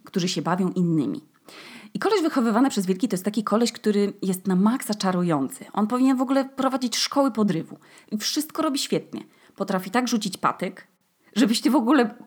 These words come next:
umiała go złapać jakimś zajebistym trikiem. I później robisz triki nawet jak on nie rzuca. Ale to, co charakteryzuje, to są traumy z dzieciństwa, którymi ci ludzie usprawiedliwiają każde swoje zachowanie. Więc każda kłótnia czy jakaś,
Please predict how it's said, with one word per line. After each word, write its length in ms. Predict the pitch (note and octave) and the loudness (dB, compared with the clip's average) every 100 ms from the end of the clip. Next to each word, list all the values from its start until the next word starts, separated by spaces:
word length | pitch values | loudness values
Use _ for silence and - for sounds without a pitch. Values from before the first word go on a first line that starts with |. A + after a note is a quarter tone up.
| - | 4
umiała 320 | C4 C#4+ C4 | 8 8 8
go 120 | A#3+ | 4
złapać 380 | A3+ B3+ C4+ B3+ | 4 4 4 2
jakimś 200 | G#3+ A3+ | 2 2
zajebistym 640 | G3+ A3 G#3+ G#3+ B3+ A3 A3 | 4 4 4 2 0 2 0
trikiem. 460 | F#3+ F#3 - - - _ _ | 0 -6 -6 -10 -12 _ _
I 80 | G#3 | -6
później 300 | C4+ E4+ E4+ | 0 4 4
robisz 220 | D4+ D4 | 4 2
triki 260 | - B3+ C#4+ | 0 2 4
nawet 200 | C4 B3+ | 4 2
jak 140 | B3+ | 2
on 120 | C#4 | 6
nie 120 | D4+ E4+ | 6 6
rzuca. 300 | C4 - - _ _ - - - - | 0 -2 -12 _ _ -20 -20 -10 -2
Ale 180 | F3 | 0
to, 180 | F3 - | 0 -2
co 120 | - | -2
charakteryzuje, 640 | C#4+ G#3+ G3 F3+ F3+ C4 E3+ | 0 0 0 0 2 2 0
to 280 | - - F#3 | -2 -8 -2
są 200 | G3+ F#3 | 0 0
traumy 440 | G3+ A#3+ C#4 B3+ | 0 4 6 4
z 40 | |
dzieciństwa, 720 | G#3 F#3 - C#3 - - F3+ - _ _ - | 2 -6 -6 -6 -6 -4 -4 -6 _ _ -14
którymi 340 | - G#3 E4 | -4 0 0
ci 160 | - F#3 | 0 0
ludzie 260 | A3 A#3 | 0 0
usprawiedliwiają 760 | G3 - G3 F#3+ F#3 F#3 G3 F#3+ | -2 -4 -6 -4 -4 -4 -2 -4
każde 420 | F#3 A#3 C4 A3 A3 | -4 -4 -2 0 -2
swoje 260 | - G#3+ | -2 -2
zachowanie. 480 | F3+ F3 E3 C#3+ - - _ - - - | -2 -2 -4 -4 -8 -14 _ -20 -20 -2
Więc 120 | G#3+ | -2
każda 280 | G#3 F#4 D#4 | 0 -2 0
kłótnia 580 | C#4+ A3 A3+ G#3+ G3 F#3+ | 0 2 2 0 0 0
czy 100 | F#3+ | -2
jakaś, 340 | F#3 F3+ - | -4 -4 -6